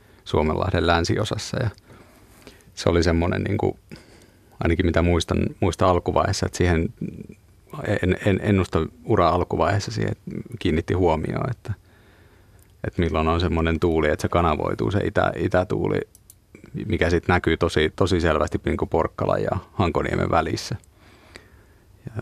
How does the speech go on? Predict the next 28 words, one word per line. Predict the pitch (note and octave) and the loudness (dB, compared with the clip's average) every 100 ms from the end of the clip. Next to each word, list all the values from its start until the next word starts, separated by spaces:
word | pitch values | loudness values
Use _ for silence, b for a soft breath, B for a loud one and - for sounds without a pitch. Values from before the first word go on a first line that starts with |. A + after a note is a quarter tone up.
| - | -4
ne | F2 E2 C#2 - F#2 | 2 2 2 -2 0
veneilijät, | E2 D#2+ D#2+ E2+ | 4 4 4 2
jotka | - F#2+ | 0 0
siinä | E2+ D#2+ | 2 2
kulkee, | - D#2 - | 0 0 0
niin | D#2+ D2+ | 0 2
varmasti | D#2+ F2 - - | 0 0 -4 -2
tunnistaa, | E2 E2 F2+ - - G2 - | 0 0 -2 -2 -4 -4 -4
tunnistaa | F#2+ E2 F2 - - | 0 2 0 -2 -2
ton | - - - | 0 -2 -2
ilmiön | G2+ F2+ - - | -2 0 0 -2
oikein, | - - G2 - | -2 0 -2 0
oikein | A2 G2+ - F2 | 0 2 2 2
hyvin. | F#2+ G2 A2 | 2 2 0
Ja | A#2+ | -2
tuota, | - - G2+ - _ b b b b | -4 -6 -6 -8 _ b b b b
se | - F#2 | -6 0
voi | E2+ | 2
todellakin | F2 F2+ F2 E2 - D#2+ | 2 2 2 2 2 0
olla | D#2+ | 0
semmonen, | - E2+ D#2+ - G#1 | 0 -2 0 0 -2
että | - - | -4 -6
se, | A#1+ | -8
että | - - - | -8 -8 -4
jos | E2+ - | -2 0
vaikka | D#2+ - | -2 0
katsoo | F2+ - F#2+ | -2 2 2
ilmanpainekarttaa, | F2+ E2+ D#2+ E2 D2+ - G2 F#2+ F#2 _ - E2 D#2+ | 4 2 2 2 0 0 2 2 0 _ 2 2 2